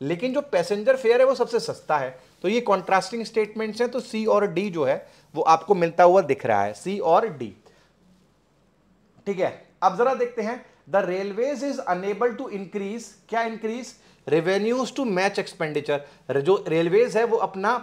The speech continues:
आमदनी नहीं बढ़ा पा रही कि वो एक्सपेंडिचर से तालमेल खा पाए, तो सीएफ़ दिख रहा है। अब हमें सी और डी, सॉरी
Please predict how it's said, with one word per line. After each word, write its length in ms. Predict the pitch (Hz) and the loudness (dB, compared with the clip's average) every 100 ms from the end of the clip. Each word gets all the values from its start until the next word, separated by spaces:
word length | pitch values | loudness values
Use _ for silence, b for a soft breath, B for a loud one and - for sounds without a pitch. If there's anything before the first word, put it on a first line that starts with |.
| - - | -4 2
आमदनी 420 | 170 180 208 233 | 4 4 0 0
नहीं 200 | 180 165 | -2 -2
बढ़ा 200 | 160 170 | 2 4
पा 180 | 175 170 | 6 4
रही 160 | 185 233 B B | 4 0 B B
कि 100 | 180 | 0
वो 100 | 196 208 | 2 0
एक्सपेंडिचर 640 | 196 196 180 175 196 202 | 0 0 0 0 -2 0
से 140 | 226 | 2
तालमेल 420 | 220 170 160 170 170 | 6 6 6 2 2
खा 160 | 160 | 2
पाए, 240 | 151 151 160 B B | 4 4 2 B B
तो 100 | 233 | -4
सीएफ़ 420 | - 214 175 160 135 | -4 -2 0 0 0
दिख 220 | 143 135 | -4 0
रहा 120 | 143 | 0
है। 60 | 196 | 2
अब 60 | |
हमें 320 | 220 277 285 - _ | 0 -4 -6 -12 _
सी 320 | - - 247 269 | -18 -8 -6 0
और 260 | 226 247 214 | 6 6 4
डी, 160 | 165 | 0
सॉरी 260 | 185 151 | 2 2